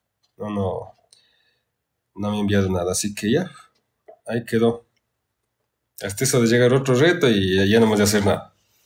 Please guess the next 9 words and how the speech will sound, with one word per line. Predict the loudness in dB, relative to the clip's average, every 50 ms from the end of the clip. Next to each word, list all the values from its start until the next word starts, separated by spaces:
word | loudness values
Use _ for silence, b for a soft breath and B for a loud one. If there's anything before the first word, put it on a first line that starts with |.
| _ _ _ _ _ _ _ _ _ _ _ _ _ _ _ _ _ _ _ _ _ _ _ _ _ _ _ _ _ _ _ _ _ _ _ -14
Mm. | -10 -8 -6 -6 -4 -6 -6 -10 -12 -18 -20 -20 -20 -20 _ _ _ -20 _ _ _ _ _ _ _ _ _ _ _ -20 -20 _ _ _ _ _ _ _ -16 -8 -4
Dice, | -2 0 0 2 2 2 4 2 2 0 -2 -6 _ _ _ _ _ _ _ _ _ _ _ _ -4 -2
"Yo | 0 2
soy | 4 2 2 2
testigo | 0 0 2 2 4 4
de | 4
esa | 2 4 2 2 4
batalla", | 4 2 0 0 0 2 2 4 4 2
dice. | 2 0 -2 -2 -2 -4 -6